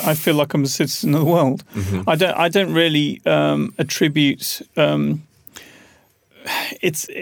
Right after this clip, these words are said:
Speaker 1: you know, nationality to me is a product of chance.
Speaker 2: Mm-hmm.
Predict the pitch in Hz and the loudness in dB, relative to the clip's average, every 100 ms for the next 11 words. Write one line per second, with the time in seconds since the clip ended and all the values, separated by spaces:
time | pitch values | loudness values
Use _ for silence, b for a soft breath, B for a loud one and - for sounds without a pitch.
0 | - - 185 147 160 165 - 156 151 - | -10 0 2 4 2 0 0 0 0 -2
1 | 151 160 151 151 135 127 - 135 123 - | -2 2 4 4 0 -4 -2 -2 -2 -8
2 | - - 151 - - - 90 87 | -8 0 0 0 -6 -8 -6 -6